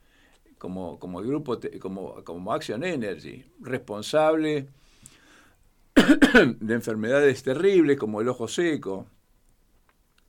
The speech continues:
ar-, ar-, artritis y artrosis deformantes,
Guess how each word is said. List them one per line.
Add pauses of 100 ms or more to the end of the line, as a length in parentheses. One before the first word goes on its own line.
ar-,
ar-,
artritis
y
artrosis
deformantes,